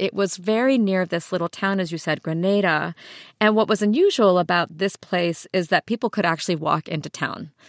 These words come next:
and go get a soda, um, which no one else could do.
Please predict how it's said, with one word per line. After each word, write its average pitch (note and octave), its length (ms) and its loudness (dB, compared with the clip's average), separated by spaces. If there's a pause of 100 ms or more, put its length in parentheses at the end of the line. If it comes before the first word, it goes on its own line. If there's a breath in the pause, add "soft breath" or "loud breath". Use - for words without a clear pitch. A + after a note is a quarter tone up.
(220 soft breath)
and F3 260 -2
go D#3+ 240 2
get D3 180 -2
a D3 80 -2
soda, - 480 -4 (380 soft breath)
um, E3+ 240 2
which - 240 -2
no G#3+ 260 4
one A#3 200 6
else E3+ 200 2
could E3+ 240 -2
do. D3+ 480 -2